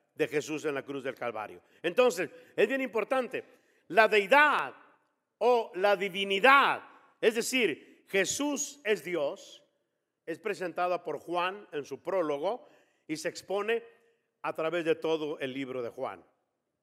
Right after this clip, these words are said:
Por ejemplo, los versos uno al tres enseñan que Jesús es coigual y coeterno con el Padre. "En el principio era el Verbo".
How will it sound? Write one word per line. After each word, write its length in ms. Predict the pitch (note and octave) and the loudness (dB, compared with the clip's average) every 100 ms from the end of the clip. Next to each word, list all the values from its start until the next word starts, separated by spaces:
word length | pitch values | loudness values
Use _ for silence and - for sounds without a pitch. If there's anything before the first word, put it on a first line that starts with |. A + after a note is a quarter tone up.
| _ | _
Por 140 | F#3+ | -2
ejemplo, 400 | G#3 C4 - B2 - _ _ _ _ _ | 0 -2 -6 -16 -20 _ _ _ _ _
los 220 | - D3 C#3+ | -6 -4 -2
versos 380 | D#3+ D3 D#3+ | -2 -4 -10
uno 180 | D#3+ D#3+ | -8 -4
al 120 | D3+ | -4
tres 440 | C#3 F#3+ - - _ _ _ _ _ | -4 -6 -6 -14 _ _ _ _ _
enseñan 500 | - C3 E3+ F3 F3 | -12 -6 -4 -4 -4
que 140 | E3 C#3 | -4 -6
Jesús 560 | C#3 - A3+ C#4 - _ _ _ _ - | -6 -6 -10 -10 -18 _ _ _ _ -2
es 380 | F#3 F3+ - _ _ | -2 -2 -10 _ _
coigual 800 | - C#4+ C#4 G3+ E3+ D#3+ D#3 B3+ - _ _ _ _ _ - | 2 4 4 0 0 0 0 -6 -16 _ _ _ _ _ -14
y 240 | F#3 - | -14 -6
coeterno 880 | - B3+ A#3 - E3+ D3+ C#3 G#3+ A#3+ _ _ _ _ _ _ | 6 6 6 2 0 0 -2 -8 -10 _ _ _ _ _ _
con 160 | C#3+ C3 | -12 -10
el 120 | A#2 | -10
Padre. 340 | - F#2+ - _ _ _ _ _ _ _ _ _ _ _ _ _ - | -12 -14 -18 _ _ _ _ _ _ _ _ _ _ _ _ _ -10
"En 120 | C3+ | -8
el 100 | C3+ | -6
principio 640 | C#3+ C#3 D#3 D3+ E3+ G#3+ C4 _ _ _ _ _ | -8 -8 -6 -6 -4 -8 -8 _ _ _ _ _
era 480 | - A#3+ A#3+ A#3+ A#3 - | 6 8 8 2 -4 -8
el 160 | D#3 | -4
Verbo". 280 | D3 C#3 G2 | -2 -2 -4